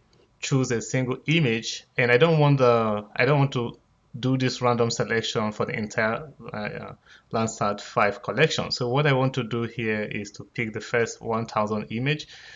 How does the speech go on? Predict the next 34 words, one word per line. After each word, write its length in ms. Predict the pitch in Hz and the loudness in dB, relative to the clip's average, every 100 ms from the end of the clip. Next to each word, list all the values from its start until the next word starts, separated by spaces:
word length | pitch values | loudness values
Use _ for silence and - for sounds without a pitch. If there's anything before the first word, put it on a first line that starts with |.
| - _ - | -20 _ -6
and 160 | 110 | 0
then, 240 | 113 113 113 | 2 2 -2
uh, 160 | 110 | -8
from 200 | 107 120 | -4 -4
the 80 | 117 | -2
first 240 | - 156 151 | 0 0 2
one 80 | |
thousand 220 | 139 127 127 | 2 0 -2
image, 400 | 123 110 110 - | -2 -2 -2 0
then 120 | 120 | 0
I 80 | 110 | 2
randomly, 580 | 123 143 139 131 131 | 2 4 4 2 0
I 140 | 113 117 | 0 -2
can 240 | 117 110 - - | -2 -4 -8 -4
pick 280 | 139 139 | -2 0
any 380 | 135 123 127 127 | -2 -2 -4 -4
image 320 | 123 123 123 | -2 -2 -2
from 160 | - 113 | -6 -6
the 80 | 107 | -4
collection, 540 | 110 107 117 117 110 | -2 -2 -2 -4 -6
and 160 | 113 110 | -4 2
then 140 | 117 | 2
I 80 | 107 | 2
can 180 | 104 107 | -4 -8
see 180 | - 135 | -6 -4
the 120 | 120 | -4
property 640 | - 127 123 - 123 120 120 - - - - | -4 -6 -6 -6 -6 -6 -10 -18 -20 -20 -10
and 160 | - 110 | -6 -4
I 60 | 113 | -2
can 200 | 117 107 | -2 -2
visualize 600 | 120 - 113 113 117 110 | -2 0 2 4 2 -2
it 180 | 110 | -6
there. 220 | 107 92 - | -4 -2 -2
So 400 | - 113 113 | -2 -2 -2